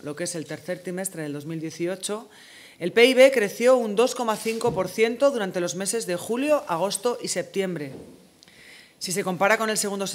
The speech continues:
eh, trimestre, cuando el producto creció un dos coma ocho, la moderación o ralentización es, por tanto, de tres décimas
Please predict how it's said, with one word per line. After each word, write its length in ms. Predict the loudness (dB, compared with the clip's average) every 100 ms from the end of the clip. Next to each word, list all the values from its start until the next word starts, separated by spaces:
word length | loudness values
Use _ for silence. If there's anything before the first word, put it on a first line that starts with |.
| -6
eh, 180 | -6 -4
trimestre, 580 | -2 -2 -2 -2 -2
cuando 300 | -2 -4 -2
el 80 | -4
producto 440 | -4 -6 -6 -6 -6
creció 600 | -8 -4 0 0 0 -6
un 160 | -10 -6
dos 160 | -6 -6
coma 180 | -6
ocho, 400 | -6 -6 -6 -8 -14 _ -20 -20 -20 -8
la 140 | -2
moderación 500 | 0 2 0 0 -2
o 80 | 2
ralentización 680 | 2 2 0 -4 -2 -2 -2
es, 100 | -2
por 160 | -4 -4
tanto, 260 | -4 -2
de 120 | -2 -2
tres 360 | 2 0 2
décimas 680 | 2 2 0 -4 -4 -6 -12